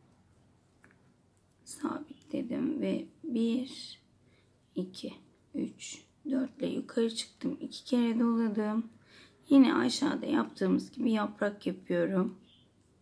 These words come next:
İki tane bir trabzana. Dördüncüyü de yaptım. Bir,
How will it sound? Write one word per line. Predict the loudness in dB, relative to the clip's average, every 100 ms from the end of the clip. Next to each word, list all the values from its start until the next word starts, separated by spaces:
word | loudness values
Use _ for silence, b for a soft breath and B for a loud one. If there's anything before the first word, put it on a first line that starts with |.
| _ _ _ _ _
İki | -14 -10
tane | -6 -2 0 0 0 -2 -8 _
bir | -8 -6
trabzana. | -6 -6 -8 -12 -14 -14 -18 _ _ _ _ _ _ _ _ _ _ _ _ _ _ _ _ _ _ _ _ _ _
Dördüncüyü | 2 2 2 -4 -4 -8 -14
de | -12
yaptım. | -12 -12 -16 -16 -10 -4 -4 -4 -8 _ _ _ _ _ _ _ _ _ _ _ _ _ _ _ _ -20 -20 -20 _ _ _ _ _ _ _ _ _ _ _ _ _ _ _ _ -20 -20 _ _ _ _ _ _ _ _ 0
Bir, | 0 0 -4